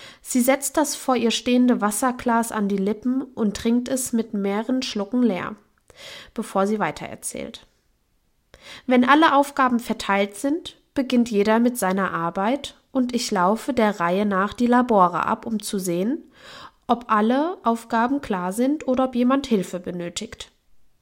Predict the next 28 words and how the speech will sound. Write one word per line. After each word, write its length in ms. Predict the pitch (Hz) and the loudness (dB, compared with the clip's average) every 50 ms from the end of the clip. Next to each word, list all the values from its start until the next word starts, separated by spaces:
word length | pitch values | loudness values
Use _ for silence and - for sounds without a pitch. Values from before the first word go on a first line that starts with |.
| _ _ _ _ - - - - - - - | _ _ _ _ -20 -20 -20 -20 -20 -20 -16
„Für 240 | - - - 262 226 | -2 4 4 6 6
welche 400 | 226 226 277 - - 330 - 240 | 6 4 4 2 2 2 4 6
Aufgabe 640 | 269 277 277 - - 262 254 262 269 262 269 254 233 | 6 4 4 2 4 6 6 6 6 6 4 6 6
war 120 | 226 233 | 6 4
Frau 220 | 233 - - 247 | 4 2 2 2
Salomon 640 | 240 247 - 220 208 226 240 240 247 254 254 247 226 | 2 2 4 4 4 6 6 6 6 6 6 4 4
heute 320 | 214 185 185 180 190 - - | 6 4 4 2 0 -2 -2
eingeteilt?“, 800 | 175 175 185 185 180 - - - 160 156 - - - - - _ _ _ _ _ _ _ _ _ _ | -2 -2 -2 -2 -4 -4 -6 -6 -6 -4 -6 -8 -10 -12 -18 _ _ _ _ _ _ _ _ _ _
fährt 320 | - - - 220 185 202 202 | -10 -4 -2 -2 0 0 2
Lowen 300 | 190 180 175 175 175 - | 4 4 4 4 2 0
ungeduldig 640 | - 202 196 185 185 185 180 175 175 180 185 - | -2 -2 -2 -2 -2 -2 -2 -2 -2 -4 -6 -8
dazwischen. 680 | - 175 - - - - 208 180 - - 208 202 190 - _ _ _ _ _ _ _ _ _ _ - - - - - _ - | -10 -10 -10 -10 -10 -8 -8 -8 -8 -8 -10 -12 -14 -16 _ _ _ _ _ _ _ _ _ _ -20 -20 -20 -20 -20 _ -4
Clara 400 | - 233 214 208 214 233 254 262 | 2 4 6 6 6 6 6 4
Fleming 580 | 254 - - 233 214 208 220 214 220 247 240 | 4 4 2 4 4 4 4 4 4 4 2
zuckt 380 | 240 - - 247 247 - - - | 2 2 0 0 -2 -2 -2 0
bei 120 | 220 202 | 2 2
den 220 | 196 214 208 202 202 | 4 2 2 2 4
barschen 440 | 190 185 185 208 220 - 247 226 202 | 4 4 4 4 2 2 0 2 4
Worten 320 | 190 175 175 175 226 226 | 4 2 2 2 0 -2
zusammen. 560 | - - 247 226 202 185 165 165 185 - - - _ _ _ _ _ _ _ _ _ _ _ _ _ _ _ - - - - - - | 0 0 -2 0 0 0 0 -2 -6 -10 -12 -16 _ _ _ _ _ _ _ _ _ _ _ _ _ _ _ -20 -20 -20 -20 -20 -18
„Frau 220 | - - 247 233 | -4 0 2 2
Salomon 600 | 233 - 240 240 277 302 285 277 302 294 294 285 | 4 6 6 6 6 6 6 6 8 8 8 8
war 200 | 269 240 240 233 | 8 8 8 8
heute 260 | 240 240 240 247 277 | 6 6 6 4 2
für 180 | 262 269 - 262 | 0 2 4 4
den 220 | 254 254 247 - | 6 6 4 4
Autoklav-Dienst 1000 | - 196 214 220 220 - 226 240 - 202 165 165 - - - 190 180 180 - - | 4 4 4 4 2 -2 -4 -2 -2 -2 -2 -2 -2 -6 -6 -6 -6 -6 -6 -4
eingeteilt. 760 | - - 175 175 175 175 - - - 165 165 156 - - - | -4 -4 -4 -4 -6 -8 -8 -6 -6 -6 -6 -6 -8 -10 -14